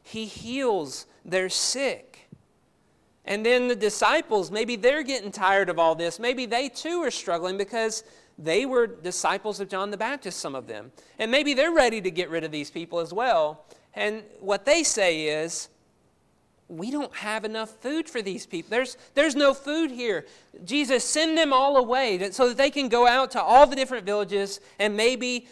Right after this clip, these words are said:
find food for themselves." Now, if they're in a desolate place and there's ten thousand people, how likely is it that as they spread, they're gonna find food? There's not convenience stores on every corner, okay? This is not a highly populated area, and it's not as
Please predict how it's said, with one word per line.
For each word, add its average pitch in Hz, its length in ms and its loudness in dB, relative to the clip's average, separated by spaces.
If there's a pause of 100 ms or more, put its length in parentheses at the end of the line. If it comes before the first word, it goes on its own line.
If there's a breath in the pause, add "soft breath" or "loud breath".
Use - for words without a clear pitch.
find 214 480 0
food 196 420 -2
for - 140 -10
themselves." 170 560 -2
Now, 165 80 -6
if 175 80 -12
they're 302 140 -6
in 277 60 -4
a 240 40 -4
desolate 214 460 -4
place 143 400 -2
and 196 80 -10
there's 233 160 -8
ten 277 260 -10
thousand 214 440 -2
people, 143 640 -8 (680 soft breath)
how 269 180 0
likely 262 460 2
is 180 100 0
it 190 160 -2
that 196 100 0
as 208 160 0
they 208 140 -2
spread, 220 480 2
they're 208 120 2
gonna 208 200 -4
find 175 380 -4
food? 226 400 -10
There's 202 180 -8
not 226 240 -4
convenience 233 560 -6
stores 143 440 -8
on 156 100 -10
every 180 220 -8
corner, 196 520 -6
okay? 151 260 -8
This 214 200 -8
is 190 120 -12
not 180 300 -4 (300 loud breath)
a 170 100 2
highly 208 460 0
populated 208 640 -2
area, 170 320 -2
and 196 260 -8
it's 202 180 -10
not 196 320 -4
as 190 240 -6